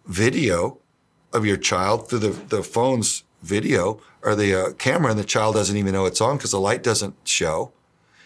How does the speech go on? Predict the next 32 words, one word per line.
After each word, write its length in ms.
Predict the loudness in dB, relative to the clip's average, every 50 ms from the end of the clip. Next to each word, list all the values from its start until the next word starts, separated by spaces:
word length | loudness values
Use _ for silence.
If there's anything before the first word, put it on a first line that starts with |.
| _ -6
and 100 | -2 -2
it's 140 | -2 0 -2
taking 320 | 0 0 0 0 0 -4 -6
photos, 760 | -4 -2 0 0 2 2 2 2 0 0 -2 -2 -4 -6 _ _ _ _ -20 -20 _ _ _ _ _ _ -20 _ _ _ _ _ _ _ _ _ _ _ _ _ _ _ _ _ _ _ _ _ -10 -4
uh, 300 | -2 0 0 0 0 -2 -6 -10 _ _ _ -4
and 220 | -2 -2 0 0 0
which 300 | 0 0 0 0 0 -2
the 60 | -4
predator 440 | -2 0 0 2 2 0 -2 -2 -6
can 200 | -4 -4 -4 -2
send 320 | 0 0 0 -2 -2 -2
everywhere, 680 | -2 -4 -4 -4 -6 -8 -6 -6 -4 -2 -2 -4 -4 -6 -10 _ _ _ _
but 140 | -4 -2 -2
it's 140 | -2 -2 0
also 260 | 0 0 0 0 -2
geolocating 760 | -2 -2 0 0 2 2 2 0 0 0 -2 -2 0 0 0
the 80 | -2 -2
child. 340 | -2 0 0 0 0 0
So 120 | 0 0 0
it's 140 | 0 0 -2
pinging 420 | -2 0 0 2 2 2 2 2
a 40 | 2
little 240 | 2 2 2 0 0
dot 300 | 0 0 0 2 2 0
on 140 | 0 -2
a 40 | -2
map, 360 | -2 0 0 0 0 -2 -2
and 80 | -4 -6
the 60 | -4
predator 320 | 0 0 0 2 2 0 -2
can 200 | -2 -4 -6 -2
go 460 | 0 2 2 2 2 0 -2 -4